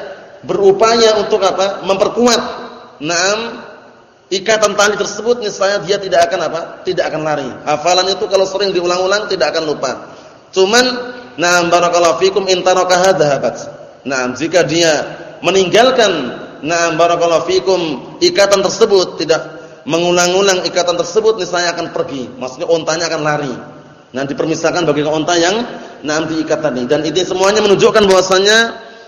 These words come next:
kita semuanya perlu mengulang-ulang hafalan tersebut.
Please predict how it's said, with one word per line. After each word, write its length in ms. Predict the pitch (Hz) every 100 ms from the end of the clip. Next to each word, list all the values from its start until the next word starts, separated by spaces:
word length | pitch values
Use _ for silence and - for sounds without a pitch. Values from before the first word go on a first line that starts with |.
| -
kita 240 | 175 180
semuanya 400 | - 180 185 196
perlu 240 | 196 175 185
mengulang-ulang 800 | 175 170 170 175 170 170 196 175
hafalan 320 | 147 147 147
tersebut. 420 | 143 143 131 139